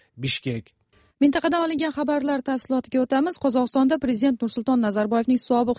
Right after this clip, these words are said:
Speaker 2: kuyovi Rohat Aliyevga nisbatan navbatdagi ayblov ilgari surilishi kutilmoqda. Bu safar Q-, Qozog'istonda faoliyat yuritayotgan kanadalik biznesmen Derbas Adonis Nazarboyevning sobiq kuyoviga nisbatan o'z da'volarini bildirmoqda. Mavzuni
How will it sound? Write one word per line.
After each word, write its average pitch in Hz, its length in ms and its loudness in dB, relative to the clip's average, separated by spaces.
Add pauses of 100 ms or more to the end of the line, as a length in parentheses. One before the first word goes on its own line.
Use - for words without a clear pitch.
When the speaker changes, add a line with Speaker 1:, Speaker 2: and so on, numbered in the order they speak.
Speaker 2:
kuyovi 208 280 2
Rohat 202 320 0
Aliyevga 214 280 0
nisbatan 240 400 0
navbatdagi 214 480 0 (180)
ayblov 220 300 2 (120)
ilgari 208 400 2
surilishi 220 360 -2
kutilmoqda. 180 540 0
Bu 185 140 -4
safar 226 320 2
Q-, 208 120 -2 (320)
Qozog'istonda 214 480 2 (100)
faoliyat 214 360 0
yuritayotgan 196 560 -4
kanadalik 196 540 0
biznesmen 196 520 -2 (320)
Derbas 202 460 0 (220)
Adonis 214 440 0 (160)
Nazarboyevning 202 560 0 (100)
sobiq 190 340 0
kuyoviga 190 340 0
nisbatan 254 420 0 (380)
o'z 262 100 2 (120)
da'volarini 185 640 0
bildirmoqda. 175 440 -4 (220)
Mavzuni 196 420 4